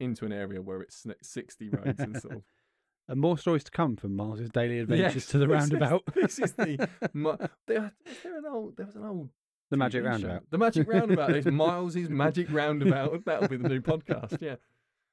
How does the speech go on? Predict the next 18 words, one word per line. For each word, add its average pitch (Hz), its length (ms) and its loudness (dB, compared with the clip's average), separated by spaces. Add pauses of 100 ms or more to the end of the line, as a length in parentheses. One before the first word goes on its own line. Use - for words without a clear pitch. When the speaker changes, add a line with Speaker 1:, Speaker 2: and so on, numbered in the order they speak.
(220)
Speaker 1:
Right, 139 220 -2
when 175 180 2
you 220 120 0
drive 160 320 -2
at 113 80 -6
night, 104 420 -6
which 123 400 -8
of 180 80 -6
the 185 80 -6
following 147 480 -6
types 127 380 -8
of 110 80 -14 (140)
eyeglasses 107 840 -6
should 104 320 -12
you 110 120 -10
not 110 320 -6 (160)
wear? 107 220 -8
Speaker 2:
Sunglasses. 104 600 -2